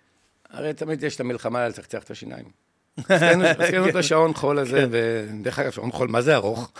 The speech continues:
Speaker 1: <laughs>
Speaker 2: אה, יש זה שהדקה הזאת שצריך לצחצח.
Speaker 1: היא לא נגמרת, הדקה הזאת. <laughs> אז באמצע, אמרתי, "בוא נעשה את זה ביחד." צחצחתי והתחלנו לרקוד ביחד, וזה נהיה מגניב. אז אמרתי, "תקשיב, כל מה שאתה לא אוהב, תעשה מזה משהו מגניב.
Speaker 2: יפה.
Speaker 1: וככה אתה תצליח."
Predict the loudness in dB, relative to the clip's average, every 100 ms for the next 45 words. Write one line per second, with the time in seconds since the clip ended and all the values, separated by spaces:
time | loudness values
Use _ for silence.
0 | -12 -10 -8 -10 -10 -18 -12 0 4 4
1 | 4 0 2 2 2 0 0 -2 -6 -4
2 | 0 2 2 0 -8 -10 -10 -6 -4 -4
3 | -4 -4 -2 0 2 2 -4 -4 -6 -4
4 | -4 -4 -8 -10 -10 -14 -14 -20 _ _
5 | -12 -8 -2 -2 -2 -2 0 0 0 0
6 | 0 -2 -2 0 0 -2 -6 -12 -14 -14
7 | -10 -10 -8 -8 -6 -2 0 0 -2 -6
8 | -2 -4 -4 -4 2 4 4 2 -2 -6
9 | -14 _ _ -12 -8 -6 -4 -6 -6 -8
10 | -6 -6 -6 -6 -4 -2 0 0 -2 -14
11 | _ _ _ _ _ _ _ -12 -8 -6
12 | -4 -6 -6 -8 -10 -10 -10 -12 -16 _
13 | _ _ _ -12 -8 -4 -4 -4 -8 -10
14 | -14 -16 -20